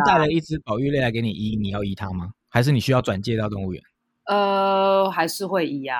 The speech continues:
Speaker 2: 还是会。
Speaker 1: 嗯。哦，但总而言之，
Speaker 2: 嗯。
Speaker 1: general 来说，你应该是只能医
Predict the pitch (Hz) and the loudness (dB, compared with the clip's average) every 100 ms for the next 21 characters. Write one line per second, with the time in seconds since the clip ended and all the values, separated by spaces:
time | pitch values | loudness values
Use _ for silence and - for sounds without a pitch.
0 | 117 123 - 127 - 131 - - _ 113 | -8 -12 -12 -12 -12 -16 -16 -20 _ -4
1 | 101 165 156 _ _ _ _ _ _ _ | -2 -4 -8 _ _ _ _ _ _ _
2 | _ _ _ 95 80 80 82 85 78 65 | _ _ _ -14 -12 -12 -12 -12 -14 -16
3 | - - _ - _ _ - 156 120 113 | -18 -20 _ -20 _ _ -4 -2 -2 -2
4 | 117 117 135 135 135 - _ - 160 165 | 0 0 -2 -4 -6 -10 _ -4 -2 0
5 | 156 127 110 107 107 123 117 120 135 - | -2 0 0 0 0 2 2 2 -2 -8
6 | _ 113 110 135 127 127 135 - 101 101 | _ -4 -4 -2 -2 -2 -4 -6 -8 -8
7 | 101 110 107 113 | -8 -8 -10 -12